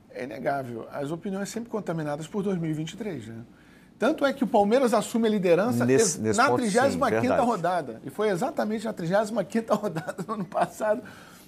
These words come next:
Speaker 1: que o Palmeiras assumiu a liderança. Então, assim, as comparações sempre contaminaram essa opinião, colocando em dúvida a capacidade desse time de dar o passo final, que é a conquista do título. É,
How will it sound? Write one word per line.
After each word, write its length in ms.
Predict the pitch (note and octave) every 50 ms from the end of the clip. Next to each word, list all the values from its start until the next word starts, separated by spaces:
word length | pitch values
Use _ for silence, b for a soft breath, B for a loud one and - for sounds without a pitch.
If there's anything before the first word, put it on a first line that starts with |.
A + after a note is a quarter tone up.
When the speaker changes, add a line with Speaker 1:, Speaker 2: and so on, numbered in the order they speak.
| B B
Speaker 1:
que 80 | - G#3+
o 20 |
Palmeiras 400 | G#3+ - G#3 G3+ G3 G#3+ G#3+ G#3+
assumiu 240 | A3 G#3+ - G#3 G#3+
a 40 | A3
liderança. 200 | G#3+ G#3 G3+ G3+
Então, 120 | - C#4 A#3+
assim, 100 | - A#3
as 80 | G#3
comparações 800 | - - C4 C4+ - C4 A3+ G3+ F3 - - G#3+ A3+ B3+ A#3 -
sempre 180 | - C#4 C#4+ C#4
contaminaram 840 | - C#4+ C#4 C#4 C#4 C#4+ D4 D4+ C#4 A#3+ G3+ G3+ G#3 - F3 D#3 D3+
essa 200 | D#3 D3+ - D3
opinião, 400 | C3 - C#3+ C#3 C#3 E3 G3 F#3+
colocando 380 | - G#3 G3 E3+ - A#3 B3+
em 100 | C4+ C4 A#3
dúvida 400 | G#3 G#3+ G3+ F#3+ A3 G3 B3 B3+ - B B B B B B B B B B
a 100 | - -
capacidade 720 | - - G#3 F3 - G3 F3+ - - - C3+ C#3 C3 C3
desse 280 | C3 E3 G3+ G3+ - F3+
time 440 | - - - G#3 G#3 E3+ C#3 A#2 B B B B B B B B
de 140 | C#3 D3 A3
dar 220 | F#3 F#3+ G3+ G#3
o 60 | G#3+ G#3
passo 640 | G#3+ - F3+ F3+ F3+ F#3 F#3 - - C4 C4+ C4+ C4 -
final, 480 | - - - A#3 A3+ G3 E3+ E3+ F#3+ G#3
que 140 | - - A#3
é 20 |
a 80 | A#3+ A#3
conquista 460 | A#3+ B3+ C4 A3+ - B3+ G#3 - C4
do 100 | C#4 C#4
título. 460 | F#3+ - G3+ F3+ F3 - C3+ B2+ B2 - B B B B B B B B B B B B B -
É, 640 | - D3 C#3+ C#3 C#3 C#3 C#3 C3+ C3 C3+ C3+ -